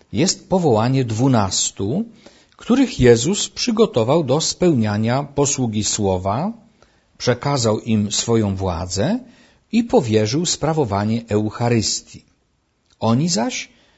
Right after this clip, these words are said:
wypełniając polecenie Chrystusa zmartwychwstałego,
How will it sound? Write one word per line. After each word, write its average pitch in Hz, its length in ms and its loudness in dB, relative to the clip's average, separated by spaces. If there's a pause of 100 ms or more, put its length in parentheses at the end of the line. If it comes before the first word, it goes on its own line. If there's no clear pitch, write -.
(160)
wypełniając 123 640 2
polecenie 117 760 0 (240)
Chrystusa 107 560 -2
zmartwychwstałego, 113 1160 -4